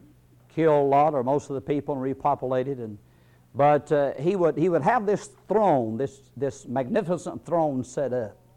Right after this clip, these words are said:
And he'd put on all his royal attire with all of his, the, the crown, the scepter, and the jewels and everything.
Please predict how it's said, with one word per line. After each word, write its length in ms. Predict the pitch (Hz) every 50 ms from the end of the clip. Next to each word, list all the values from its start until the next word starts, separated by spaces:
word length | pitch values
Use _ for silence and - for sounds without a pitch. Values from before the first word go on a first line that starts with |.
| _ _ _ _ _ _ _ _ _ _ _ _ _ _ _ _
And 100 | - 117
he'd 160 | 147 175 -
put 160 | - 185 175 165
on 200 | 175 185 185 185
all 180 | 185 190 190
his 180 | 180 160 135 110
royal 560 | 135 135 160 170 175 180 160 151 131 127 123
attire 500 | 120 - - 151 156 160 160 165 170 160
with 200 | 131 117 113 107
all 260 | 127 143 156 156 139
of 80 | 131 120
his, 300 | 113 113 107 101 - _ _ _ 110 110
the, 100 | - 117
the 280 | 104 123 113 120 113 120 - _ _ _ _ -
crown, 420 | - 143 147 160 156 156 156 151
the 80 | 131 117
scepter, 460 | - - - 156 156 - - - 156
and 100 | 156 147
the 80 | 135 120
jewels 520 | 101 117 147 156 147 151 156 151 131 104
and 100 | 120 123
everything. 540 | 143 147 139 127 - - 147 147 147 139